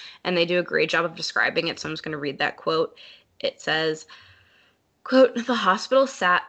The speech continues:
on top of a large cesspool, which contaminated the water and the hospital building itself. Patient lay,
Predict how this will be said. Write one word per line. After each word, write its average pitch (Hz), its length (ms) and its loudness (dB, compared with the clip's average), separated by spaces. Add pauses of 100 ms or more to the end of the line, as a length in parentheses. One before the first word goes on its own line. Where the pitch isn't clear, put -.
on 196 160 -10
top 170 240 -4
of 180 140 -2
a 185 40 0
large 156 400 0
cesspool, - 840 -6 (440)
which 175 220 -2
contaminated 208 680 0
the 240 80 8
water 160 560 2 (260)
and 185 160 -2
the 180 40 0
hospital 156 420 2
building 147 340 2
itself. - 640 -4 (380)
Patient 214 500 4
lay, 170 480 2